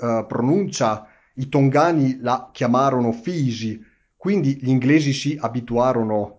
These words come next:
a quella pronuncia e ribattezzarono Viti come Isole Figi.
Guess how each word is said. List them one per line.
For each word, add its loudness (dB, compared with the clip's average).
a -12
quella 2
pronuncia 0
e -2
ribattezzarono 0
Viti -6
come 0
Isole 0
Figi. -6